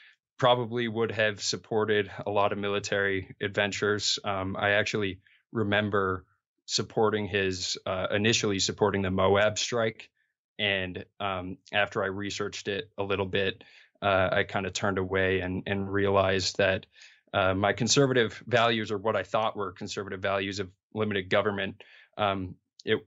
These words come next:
they weren't consistently applied to, like, the military and police. And, you know, I believed in the free market, uh, but, but for some reason, when I, when I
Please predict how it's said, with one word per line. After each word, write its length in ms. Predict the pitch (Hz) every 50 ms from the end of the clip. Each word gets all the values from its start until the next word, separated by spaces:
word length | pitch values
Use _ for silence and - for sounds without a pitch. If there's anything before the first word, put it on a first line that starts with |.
| _ _ -
they 220 | 139 117 117 117
weren't 320 | 110 104 120 123 123 123 -
consistently 580 | 117 107 - - 117 - - - - 104 101
applied 440 | 98 95 101 - 104 95 98 98 95
to, 100 | - 107
like, 180 | 95 95 95 -
the 60 | 98
military 500 | 92 92 92 92 87 - - 92 95 95
and 100 | 92 90
police. 460 | - 98 95 95 92 92 92 - -
And, 160 | 95 87 85 - - - - - - _
you 80 | 113 104
know, 100 | 95 95
I 40 |
believed 340 | 95 98 107 104 107 104 104
in 60 | 107
the 80 | 98 92
free 220 | 98 - 110 104
market, 580 | 95 101 98 95 92 - 101 98 98 - - - _ _ _ _ - -
uh, 220 | 98 98 95 92
but, 260 | 92 - 101 - - _ _ -
but 220 | - 110 - -
for 100 | - 104
some 340 | - - - 117 110 107 104
reason, 520 | 101 104 104 98 101 98 95 92 90 82 - - -
when 160 | - 104 98 95
I, 80 | 95
when 200 | - - 107 98
I 300 | 98 95 92 90 82 -